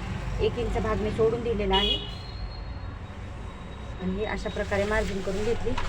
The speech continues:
आता सर्वात पहिले काय करायचं, सहा इंच आपला असा मोजून घ्यायचा. पहिले आपण मोंढा काढून घेऊयात, म्हणजे आर्महोल. आणि अशा प्रकारे हा मोंढा आपण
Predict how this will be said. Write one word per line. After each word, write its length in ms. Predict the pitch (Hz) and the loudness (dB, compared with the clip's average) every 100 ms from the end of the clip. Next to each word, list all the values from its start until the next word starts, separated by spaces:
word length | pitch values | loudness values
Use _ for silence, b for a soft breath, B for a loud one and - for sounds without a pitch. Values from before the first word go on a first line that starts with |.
| - - - - - | 4 4 4 4 4
आता 180 | 233 | 4
सर्वात 300 | 226 240 254 | 6 6 8
पहिले 280 | 254 262 262 | 6 6 6
काय 180 | 254 247 | 6 6
करायचं, 360 | 226 202 190 262 - - - - - - - - - - - - - - - | 6 4 4 0 0 0 -2 -2 -2 -2 -2 -2 -2 -2 -2 -2 -2 -2 0
सहा 180 | 240 240 | 4 4
इंच 220 | 240 233 | 4 6
आपला 260 | 226 220 214 | 6 6 4
असा 180 | 202 214 | 4 4
मोजून 340 | 226 233 247 | 4 2 2
घ्यायचा. 300 | 247 196 208 208 - - - - - - - - - - - | 2 2 2 -2 -2 -4 -4 -4 -4 -4 -4 -4 -4 -2 4
पहिले 200 | 226 233 | 6 6
आपण 260 | 233 226 240 | 4 2 0
मोंढा 260 | 240 240 | 2 4
काढून 280 | 233 208 202 | 4 2 2
घेऊयात, 240 | 196 196 | 2 2
म्हणजे 180 | 202 196 | 2 4
आर्महोल. 360 | 202 208 208 226 - - - - - - - - 202 - - - - - - - - - - - - - - - - 175 175 196 196 180 180 180 - - - 180 | 6 4 2 0 0 -2 -2 -2 -2 0 0 -2 -2 -4 -4 -2 -2 0 0 0 -2 -2 -2 -2 -2 -4 -4 -4 -2 -4 -4 -4 -4 -4 -6 -6 -6 -8 -6 -4
आणि 220 | 196 208 - | -2 -2 -4
अशा 200 | 185 180 | -4 -2
प्रकारे 380 | 214 - 208 240 | -2 0 0 0
हा 1400 | - - - - - - - - - - - - - | -2 -6 -6 -4 -4 -4 -4 -4 -6 -6 -6 -6 -6
मोंढा 300 | 202 208 196 | -4 -2 0
आपण 260 | 202 196 | 2 0